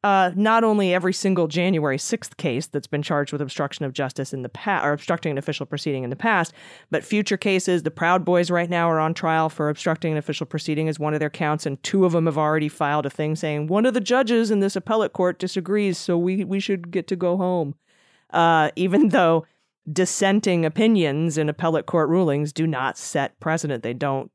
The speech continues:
they aren't the deci-, it's not the decision. Um, that's why there's three of them, and that's why you win two to one. Um, and so,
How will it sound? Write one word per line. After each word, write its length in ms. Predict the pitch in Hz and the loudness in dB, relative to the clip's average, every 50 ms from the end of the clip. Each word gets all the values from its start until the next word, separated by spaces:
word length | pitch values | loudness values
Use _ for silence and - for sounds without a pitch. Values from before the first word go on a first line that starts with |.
| _ _ | _ _
they 180 | - 165 160 | -4 -2 0
aren't 260 | 156 156 170 170 - - | 2 2 0 0 -2 -6
the 60 | 143 | -8
deci-, 220 | 135 139 - - | -8 -6 -2 -2
it's 180 | 165 143 - - | -2 -2 0 0
not 260 | 196 170 170 - - | 2 2 2 0 -2
the 40 | 139 | -4
decision. 560 | - - 139 - 175 151 131 117 85 - - - _ _ _ _ _ _ _ _ | -6 -6 -4 -2 -2 -2 -2 -4 -8 -10 -14 -18 _ _ _ _ _ _ _ _
Um, 260 | - 135 131 131 131 | -4 -4 -4 -2 -4
that's 260 | 131 135 135 - - | -4 -4 -6 -4 -2
why 140 | 151 135 135 | -2 -2 0
there's 240 | 123 135 127 123 - | -2 -4 -6 -6 -6
three 220 | - 185 175 156 | -2 0 2 2
of 120 | 135 - 117 | 0 0 -2
them, 220 | 127 127 131 131 | -6 -4 -4 -4
and 120 | 120 123 | -4 -4
that's 240 | 120 131 127 - - | -6 -6 -8 -6 -4
why 180 | 147 127 110 104 | -4 -4 -2 -4
you 260 | 110 127 120 120 117 | -4 -6 -8 -12 -8
win 320 | 143 143 139 127 110 113 120 | -6 -4 -4 -4 -4 -6 -8
two 200 | - - 139 117 | -8 -8 -6 -6
to 80 | 110 | -4
one. 300 | 117 160 175 131 90 180 - _ _ _ _ _ _ _ _ _ _ _ | -2 -2 -2 -2 -4 -6 -12 _ _ _ _ _ _ _ _ _ _ _
Um, 340 | 160 156 147 143 143 139 131 - _ _ _ _ _ _ _ _ _ _ _ _ - - | -2 0 0 0 -2 -4 -6 -10 _ _ _ _ _ _ _ _ _ _ _ _ -14 -8
and 220 | 214 214 202 196 | -2 0 0 0
so, 460 | - - 196 175 170 165 160 156 - | 2 2 4 4 6 6 4 4 2